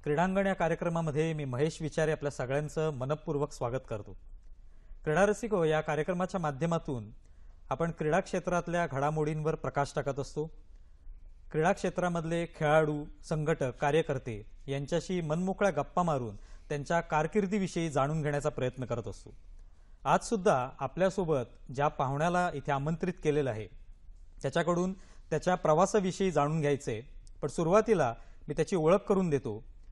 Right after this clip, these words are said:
हा खेळाडू आहे, तो बीडसारख्या जिल्ह्यातून,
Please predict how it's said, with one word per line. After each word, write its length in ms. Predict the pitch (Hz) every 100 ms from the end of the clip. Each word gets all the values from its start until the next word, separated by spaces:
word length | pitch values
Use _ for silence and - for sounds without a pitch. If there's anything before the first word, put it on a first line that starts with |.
| - - -
हा 80 | 160
खेळाडू 360 | - 170 202 233
आहे, 280 | 196 147 117
तो 180 | - 156
बीडसारख्या 880 | 123 170 208 - 190 175 180 180
जिल्ह्यातून, 680 | 160 143 139 160 180 156 113